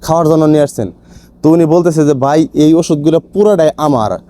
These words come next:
বাংলাদেশ থেকে মা, বাবা, চাচা, অনেকেই বিদেশ আসা লাগে, ওনারা বলতেছে, তো তুমি যদি যাওয়ার পর অসুস্থ হও,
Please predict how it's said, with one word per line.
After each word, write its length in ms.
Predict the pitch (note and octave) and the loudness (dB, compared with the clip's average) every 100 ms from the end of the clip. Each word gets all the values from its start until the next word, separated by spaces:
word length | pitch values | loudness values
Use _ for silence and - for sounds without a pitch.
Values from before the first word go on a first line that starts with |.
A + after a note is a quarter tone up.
| - | -14
বাংলাদেশ 500 | A2 C#3+ D#3 D3+ C#3+ | -4 -2 0 0 -2
থেকে 300 | - D3 D3+ | -2 -2 0
মা, 300 | D3 C#3 C#3 | 0 0 0
বাবা, 280 | C#3 C#3 C3+ | 0 0 -2
চাচা, 340 | C3+ C3+ C#3 B2+ | -2 -4 -2 0
অনেকেই 420 | C3 B2+ C3 B2 - | 0 0 0 -2 -2
বিদেশ 320 | C3+ B2+ C3 | -2 0 -2
আসা 160 | A#2+ | -4
লাগে, 280 | C3 B2+ B2+ | -2 0 0
ওনারা 300 | C#3+ C3+ B2 | 0 0 0
বলতেছে, 400 | B2 C#3 C#3 B2+ | 0 0 0 -2
তো 100 | A2 | -2
তুমি 180 | A#2+ B2 | 0 2
যদি 160 | B2+ B2+ | 2 2
যাওয়ার 220 | C#3+ C#3+ | 0 0
পর 120 | C#3+ | -2
অসুস্থ 320 | D3 C#3 - | -2 -6 -2
হও, 220 | D#3+ A3 | 0 0